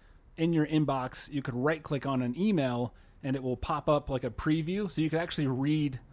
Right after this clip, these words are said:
the content of the email without actually going into the email, which is really nice when you're dealing with salespeople, and you wanna know what their message is to see if it's actually important or not, but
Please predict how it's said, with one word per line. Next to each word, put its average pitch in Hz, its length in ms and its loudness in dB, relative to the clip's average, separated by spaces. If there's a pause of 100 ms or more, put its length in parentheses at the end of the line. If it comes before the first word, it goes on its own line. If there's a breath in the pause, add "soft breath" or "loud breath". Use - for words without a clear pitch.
(120)
the 123 80 -6
content 147 460 0
of 139 120 -2
the 135 180 -2
email 147 220 2
without 135 300 -2
actually 135 360 -4
going 123 380 2
into 143 320 0
the 120 240 -6
email, 113 360 -4 (380 soft breath)
which 143 160 2
is 127 140 0
really 202 340 6
nice 139 300 2
when 147 60 4
you're 131 80 2
dealing 139 240 4
with 117 100 0
salespeople, 139 840 2 (340 loud breath)
and 135 80 0
you 135 60 4
wanna 180 180 6
know 170 100 6
what 160 100 2
their 139 100 4
message 151 380 0
is 139 200 0
to 123 80 -6
see 143 160 -2
if 127 80 -4
it's - 120 -4
actually 127 300 0
important 135 400 0
or 147 60 2
not, 151 220 2
but - 60 -6